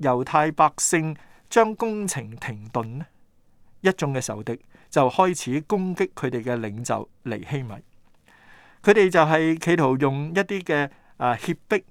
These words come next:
毀謗、恐嚇、製造陰謀等等嘅手段呢，要呢除去尼希米，或者係要破壞猶太人對尼希米嘅信任。不過我哋見到吓，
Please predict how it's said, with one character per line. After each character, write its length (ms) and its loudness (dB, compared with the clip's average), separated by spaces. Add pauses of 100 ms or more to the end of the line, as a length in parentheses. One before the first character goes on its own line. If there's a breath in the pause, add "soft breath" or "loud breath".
(480)
毀 360 -2
謗、 340 2 (460)
恐 340 -6
嚇、 200 2 (440 soft breath)
製 280 2
造 100 0 (140)
陰 260 0
謀 200 0 (280)
等 260 -4
等 180 -2
嘅 80 -2
手 240 -6
段 200 -8
呢， 140 -8 (320 loud breath)
要 220 2
呢 160 0
除 220 -6
去 280 -2
尼 160 -6
希 160 -6
米， 100 -12 (680)
或 220 0
者 140 -2
係 180 2
要 200 0
破 320 0
壞 180 0 (360 soft breath)
猶 220 -2
太 240 4
人 220 -2 (200 loud breath)
對 300 2
尼 300 -6
希 200 -4
米 80 -6 (200)
嘅 160 -8
信 420 -6
任。 180 -14 (920 soft breath)
不 100 -2
過 140 2
我 160 0
哋 140 -4
見 240 -8
到 180 -8
吓， 240 -8